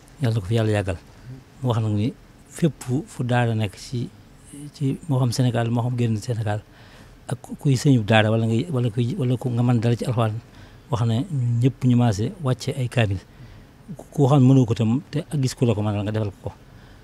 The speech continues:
Wax nañ tam bu, ku ci, ku ko mën tam nga ñëw ci jumaa ji, ñu bokk fi teew. Ku, bu, bu, ku mënta ñëw tam jàkka ju, joo am wala barab boo nekk rek,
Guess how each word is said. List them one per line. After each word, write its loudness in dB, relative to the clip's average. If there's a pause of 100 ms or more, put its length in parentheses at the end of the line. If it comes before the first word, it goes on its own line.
(160)
Wax -2
nañ 2
tam -4
bu, -4 (420)
ku -8
ci, -8
ku -14
ko 2
mën 6
tam 0
nga 2
ñëw 4
ci -6
jumaa 4
ji, -6 (580)
ñu -6
bokk -2
fi -4
teew. 0 (720)
Ku, -8
bu, -2 (120)
bu, -2 (400)
ku -4
mënta 4
ñëw 8
tam 2 (160)
jàkka 0
ju, 0
joo -2
am 2
wala 0
barab -2
boo -2
nekk -4
rek, -6